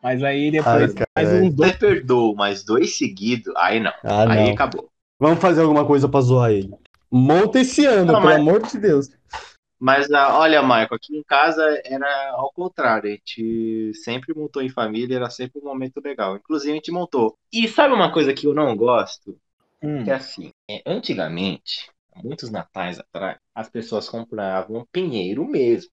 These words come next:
Speaker 3: né?
Speaker 1: Certo.
Speaker 3: Mandava cortar a árvore, depois colocava em casa, enfeitava, e depois, quando chegava mais ou menos em janeiro, que tem a, é a, a data certa pra tirar,
Speaker 1: Jogava
Speaker 3: a árvore
Speaker 1: no
Speaker 3: já
Speaker 1: lixo.
Speaker 3: tava quase morrendo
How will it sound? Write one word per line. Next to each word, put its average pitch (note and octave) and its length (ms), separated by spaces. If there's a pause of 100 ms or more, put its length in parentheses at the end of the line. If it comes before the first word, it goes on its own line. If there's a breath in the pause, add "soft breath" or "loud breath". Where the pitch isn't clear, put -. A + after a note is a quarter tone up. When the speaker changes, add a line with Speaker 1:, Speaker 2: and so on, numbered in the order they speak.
(200)
Speaker 3:
né? G2 260 (200)
Speaker 1:
Certo. A2 400
Speaker 3:
Mandava E2+ 360
cortar G2+ 300
a E2+ 300
árvore, C#3+ 480 (560)
depois G2+ 280
colocava G2 360
em - 80
casa, A#2+ 420
enfeitava, D3+ 720
e A3 60
depois, B2+ 720
quando A#2 180
chegava G#2 380
mais G#2 180
ou G#2 60
menos G2 220
em G2 60
janeiro, A2+ 560
que - 280 (500)
tem G2+ 160
a, F#2+ 60
é F2+ 280
a, E2 200
a F#2 100
data F2+ 380
certa F#2+ 440
pra - 120
tirar, D#3+ 440 (140)
Speaker 1:
Jogava B2+ 260
Speaker 3:
a A3+ 40
árvore E3+ 180
Speaker 1:
no C3 60
Speaker 3:
já A#2 60
Speaker 1:
lixo. G#2 100
Speaker 3:
tava A2 240
quase A#2 360
morrendo F#3+ 800